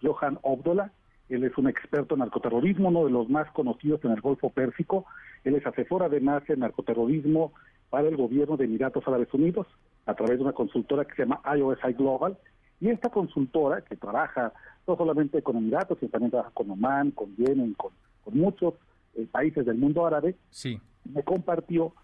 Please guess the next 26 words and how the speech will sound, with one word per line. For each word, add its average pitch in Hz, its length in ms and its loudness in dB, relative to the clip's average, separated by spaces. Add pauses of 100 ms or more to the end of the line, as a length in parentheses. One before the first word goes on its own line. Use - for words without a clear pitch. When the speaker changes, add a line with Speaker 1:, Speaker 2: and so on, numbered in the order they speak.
(220)
Speaker 1:
que, 139 140 0
de 135 80 0
acuerdo 202 300 -2
con 165 120 -2
sus - 160 -4
investigaciones, 131 760 0 (280)
desde 139 260 2
al 143 100 2
menos 202 300 2
dos 147 180 0
mil 170 160 2
diecisiete, 147 720 -2 (260)
el 101 140 -8
cártel 151 340 -2
Jalisco 143 420 -2
Nueva 135 200 2
Generación 127 600 0
y 123 60 4
el 110 120 -4
cártel 147 340 -2
de 110 140 -4
Sinaloa 143 440 0 (320)
trafican 139 720 -2
drogas 135 360 0
en 98 120 -6
Qatar. 92 320 -4